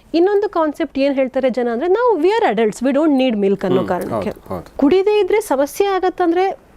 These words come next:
Speaker 1: ಕೆಲವೊಂದು ಪೋಷಕಾಂಶಗಳ, especially ವೆಜಿಟೇರಿಯನ್ಸ್‌ಗೆ ಕೆಲವೊಂದು ವಿಟಮಿನ್ ಬಿ ಟ್ವೆಲ್ವ್ ಎಲ್ಲ ಡೆಫಿಷಿಯನ್ಸಿ ಬರುತ್ತಲ್ಲ.
Speaker 2: ಮೊಸರು ಮತ್ತು ಮಜ್ಜಿಗೆ ಬಳಸಿದ್ರೆ ಅದ್ರ ಬದಲಾಗಿ?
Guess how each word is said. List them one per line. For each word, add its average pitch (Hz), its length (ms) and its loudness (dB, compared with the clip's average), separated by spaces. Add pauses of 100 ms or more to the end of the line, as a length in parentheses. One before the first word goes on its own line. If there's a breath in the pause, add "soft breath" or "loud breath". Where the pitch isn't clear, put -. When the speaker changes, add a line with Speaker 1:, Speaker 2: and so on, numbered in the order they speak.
(340)
Speaker 1:
ಕೆಲವೊಂದು 381 480 2
ಪೋಷಕಾಂಶಗಳ, 294 720 -2 (220)
especially 294 480 -2
ವೆಜಿಟೇರಿಯನ್ಸ್‌ಗೆ 262 1160 0 (400 loud breath)
ಕೆಲವೊಂದು 330 560 2
ವಿಟಮಿನ್ 269 440 0
ಬಿ 254 360 0 (320)
ಟ್ವೆಲ್ವ್ 233 360 0
ಎಲ್ಲ 226 140 0
ಡೆಫಿಷಿಯನ್ಸಿ 247 640 0
ಬರುತ್ತಲ್ಲ. 185 400 -4 (200)
Speaker 2:
ಮೊಸರು 160 380 -2
ಮತ್ತು 151 260 -4
ಮಜ್ಜಿಗೆ 123 280 -2
ಬಳಸಿದ್ರೆ 117 420 -4
ಅದ್ರ 107 120 -4
ಬದಲಾಗಿ? 110 540 -4